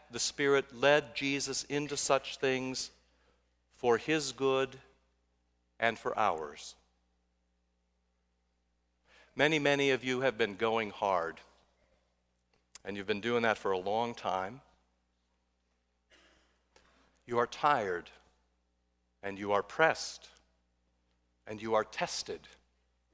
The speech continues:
And that feeling makes you wonder if you are on the right track. When you feel this way,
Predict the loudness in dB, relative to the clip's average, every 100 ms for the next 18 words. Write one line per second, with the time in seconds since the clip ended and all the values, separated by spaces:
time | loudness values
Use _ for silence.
0 | _ _ _ _ _ _ _ _ _ _
1 | _ _ _ _ _ -20 _ -12 2 6
2 | 6 4 -2 2 2 2 0 -2 -2 -2
3 | -6 -6 0 4 4 2 -6 -8 -10 -16
4 | _ _ _ _ _ _ _ _ _ _
5 | _ _ -12 -4 2 4 6 4 2 0
6 | 0 -2 -4 -2 -2 -6 -16 -20 _ _
7 | _ _ _ _ _ _ _ _ _ _
8 | _ _ _ _ _ _ _ _ _ _
9 | _ _ _ _ _ _ _ 2 4 4
10 | 2 0 2 2 2 0 -4 0 4 4
11 | 4 0